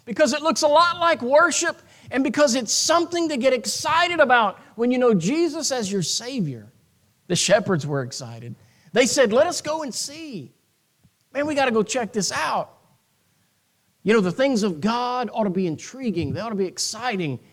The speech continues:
And, and those who, who come in contact with our celebration of Christmas, they ought to be a little interested to, "Let's see what this is all about." I notice here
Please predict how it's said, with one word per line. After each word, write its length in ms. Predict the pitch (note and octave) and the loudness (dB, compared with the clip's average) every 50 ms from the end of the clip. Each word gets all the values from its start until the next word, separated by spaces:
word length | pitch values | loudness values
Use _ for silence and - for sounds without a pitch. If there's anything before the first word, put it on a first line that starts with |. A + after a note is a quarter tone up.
| _ _ _ - | _ _ _ -10
And, 140 | - A3+ - | -10 -8 -2
and 180 | A3+ G3+ F#3+ F3 | 0 0 2 4
those 420 | A3 C#4 D4+ D4+ D4+ C#4 A3 - | 4 2 4 2 2 0 0 0
who, 260 | A#3+ A3 G3 F3 - - - _ _ - | 2 2 2 2 0 -4 -10 _ _ -2
who 120 | G3+ F#3+ | -2 0
come 220 | - C#4 D4 D#4 | 2 0 0 2
in 100 | D4 A3+ | 0 -2
contact 600 | - - G#3 A#3+ C4+ C4+ G#3+ A3+ G#3+ G3 E3 - - | -2 0 0 0 0 0 0 0 -2 -2 -2 -4 -6
with 100 | E3 D#3+ | -4 -2
our 180 | E3+ G#3+ C4+ | -2 -2 -4
celebration 640 | B3 - - C#4 C4 B3+ A#3 G#3+ A#3+ A#3 - - G#3+ | -6 -6 -4 -4 -2 -2 -2 -2 -2 -2 -2 -4 -6
of 120 | F#3+ - - | -8 -6 -4
Christmas, 520 | A#3 A#3+ A3 - - F#3 D3+ - - - _ _ _ _ _ - | -4 -4 -4 -4 -6 -8 -8 -8 -10 -16 _ _ _ _ _ -8
they 140 | F3 A#3+ C4 | -6 -4 -4
ought 120 | C4+ D4 | -2 -4
to 60 | C#4+ | -4
be 120 | A#3+ B3 B3 | -2 0 0
a 40 | A3+ | 0
little 220 | B3 D4 C#4+ - | 0 0 -4 -4
interested 640 | - C#4 C4+ - - G3+ E3 - F#3 F3 C#3+ - - _ _ _ _ _ - | -4 -4 -4 -4 -6 -10 -10 -6 -6 -6 -6 -8 -12 _ _ _ _ _ -14
to, 100 | - E3+ - _ - | -14 -14 -14 _ -14
"Let's 220 | G#3+ C4+ - - | -14 -12 -10 -8
see 160 | - D4 D4 | -8 -8 -8
what 220 | C4+ C4+ A#3+ A#3+ B3 | -8 -8 -8 -8 -8
this 180 | A#3+ G3+ - | -12 -12 -10
is 120 | G3+ F3 F#3+ | -10 -8 -8
all 180 | F#3+ G3+ F#3 | -6 -6 -6
about." 400 | D3+ B2+ F#3 A3+ C4 - - _ _ _ _ _ _ _ _ _ _ _ _ _ _ _ _ _ _ _ _ _ _ _ _ _ _ _ _ _ _ _ _ _ _ _ _ | -8 -10 -12 -16 -16 -18 -20 _ _ _ _ _ _ _ _ _ _ _ _ _ _ _ _ _ _ _ _ _ _ _ _ _ _ _ _ _ _ _ _ _ _ _ _
I 80 | - E3+ | -2 2
notice 380 | F3 F3 F#3+ G3 F3+ D#3+ - - | 4 6 6 6 4 4 2 2
here 340 | F3 E3 D3+ C#3 B2+ A#2 | 2 2 2 0 -2 -4